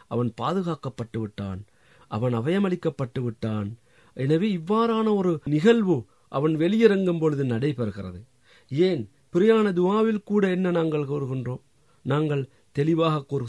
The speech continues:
"சுபஹானல்லதி சக்கர லனா ஹாதா வமா குன்னா லஹு முக்ரினூன் வ இன்னா இலா ரப்பினா லமுன்கலிபூன்." நாங்கள் உண்மையிலே எனக்கு இந்த பிரயாணத்தை, இந்த வாகனத்தை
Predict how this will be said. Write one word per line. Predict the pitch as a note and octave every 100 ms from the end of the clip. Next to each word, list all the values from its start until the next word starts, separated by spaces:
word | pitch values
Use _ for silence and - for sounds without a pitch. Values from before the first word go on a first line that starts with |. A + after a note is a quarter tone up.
| -
"சுபஹானல்லதி | C#3+ C3+ D#3+ G3+ G#3+ F#3+ D#3+
சக்கர | C#3+ - - G3 G#3
லனா | F3 D#3+ C#3
ஹாதா | C#3+ D#3+ F#3 C4 _ _ _ -
வமா | C#3 D3+ C#3+
குன்னா | D3 D3 C#3
லஹு | C3+ B2 B2
முக்ரினூன் | A#2 - A#2 G#2+ G#2+ - -
வ | -
இன்னா | G3+ G3 F3 D3+
இலா | D#3 D3 C#3
ரப்பினா | C#3 D3 G3 E3
லமுன்கலிபூன்." | C#3+ C#3 F#3+ G#3+ F#3 D3 B2+ A2 - _ _
நாங்கள் | - C3+ D3+ C#3+ C3
உண்மையிலே | C#3+ D3 C#3 C3+ B2 - _ -
எனக்கு | D3+ F#3 -
இந்த | D#3 C#3+ -
பிரயாணத்தை, | C#3 C#3+ B2+ B2 A2 A2+ A2 A#2
இந்த | D3 E3+
வாகனத்தை | D3 D3 E3+ D#3+ C#3+ - B2 B2